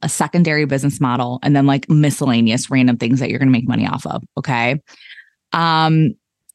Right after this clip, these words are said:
so f-, pr-, my primary business model is my one-on-one offer. My secondary is group,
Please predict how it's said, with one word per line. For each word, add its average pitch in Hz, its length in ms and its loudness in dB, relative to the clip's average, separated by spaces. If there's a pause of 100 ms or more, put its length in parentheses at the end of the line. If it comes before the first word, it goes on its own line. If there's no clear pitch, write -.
(360)
so 196 220 0
f-, - 140 -14 (160)
pr-, 170 140 -2
my 160 220 0
primary 156 580 0
business 147 320 -2
model 185 280 0
is 151 220 0
my 147 140 2
one-on-one 120 500 0
offer. - 460 -6 (120)
My 143 100 0
secondary 190 720 0
is - 200 -2
group, 262 320 -2